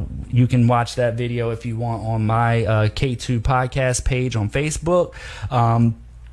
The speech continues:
but I really like Brandon Tatum's, uh, video on the situation 'cause he kinda talks about it. If you wanna see more of what he had to say, you can definitely check out his video on it.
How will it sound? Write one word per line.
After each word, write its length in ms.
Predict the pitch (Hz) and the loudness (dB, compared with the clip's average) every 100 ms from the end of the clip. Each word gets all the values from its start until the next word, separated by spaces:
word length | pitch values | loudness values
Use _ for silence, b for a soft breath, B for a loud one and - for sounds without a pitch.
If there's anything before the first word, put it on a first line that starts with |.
| - - | -18 -4
but 220 | 123 139 143 | 0 0 0
I 60 | |
really 260 | 160 190 220 | 0 0 0
like 280 | 196 185 143 | 0 -2 -4
Brandon 480 | 165 165 160 151 | -4 -2 -2 -2
Tatum's, 600 | 135 151 151 147 139 123 - | -2 -2 0 0 0 -2 -2
uh, 240 | 131 127 | 0 2
video 540 | 120 120 139 135 131 131 | 0 0 0 2 2 4
on 220 | 131 127 | 2 2
the 100 | 123 | 0
situation 760 | - 135 - 123 123 120 127 | -2 -4 -2 0 0 0 0
'cause 140 | 117 127 | 0 -2
he 80 | |
kinda 360 | 131 180 170 160 | 0 0 0 -2
talks 380 | - 139 135 - | -2 0 0 -4
about 320 | 135 135 131 | -4 -2 -2
it. 40 | |
If 120 | 127 165 | -4 -6
you 120 | 170 | -6
wanna 200 | 170 143 | -6 -6
see 220 | - 151 | -6 -4
more 300 | 139 131 135 | -2 -2 -2
of 80 | 127 | -2
what 140 | 127 | -4
he 180 | 117 135 | -4 -4
had 260 | 135 123 123 | -2 -2 -2
to 80 | |
say, 300 | 117 - 127 | -2 2 2
you 180 | 127 123 | 2 2
can 160 | 131 131 | 2 2
definitely 380 | 131 127 131 120 | 2 2 2 0
check 320 | - 120 117 | 0 -4 -2
out 160 | 120 | 0
his 220 | 113 123 117 | 2 0 -2
video 540 | 117 127 123 123 123 | 0 0 2 4 4
on 260 | 120 131 131 | 2 2 2
it. 160 | 135 | 0